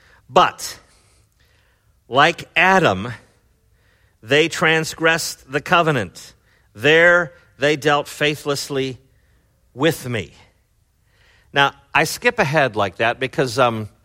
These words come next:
Hosea is an unusual prophet. All right, you've got the major prophets, you know, Isaiah, Jeremiah, and so on. Um, O-, O-, Hosea, um, i-, i-, is an unusual, unusual prophet.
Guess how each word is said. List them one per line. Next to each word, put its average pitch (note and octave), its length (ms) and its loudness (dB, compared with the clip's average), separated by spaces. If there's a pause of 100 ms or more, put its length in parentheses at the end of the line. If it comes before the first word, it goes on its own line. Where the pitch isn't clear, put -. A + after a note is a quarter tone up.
(920)
Hosea C#3+ 580 -2
is A2 200 -8
an A2 80 -8
unusual G#2+ 460 -6
prophet. F#2 440 -8 (480)
All G2+ 60 0
right, A2 200 -2
you've A#2+ 80 -12
got C#3 160 -2
the A#2 80 -6
major C3 320 -4
prophets, A#2+ 540 -2
you B2 60 -6
know, A2+ 140 -4
Isaiah, G#2 760 -4 (280)
Jeremiah, G#2+ 880 0
and G2+ 100 -8
so G#2 280 -4
on. G#2 320 -4 (260)
Um, G2+ 380 2 (280)
O-, C3 220 0
O-, B2+ 80 -6
Hosea, C#3+ 720 0 (300)
um, A#2 340 2 (560)
i-, C3+ 60 -4
i-, D3+ 240 -6
is C3+ 180 -4
an C#3 80 -4
unusual, C3+ 840 -4 (600)
unusual B2+ 540 -4
prophet. G#2 560 -6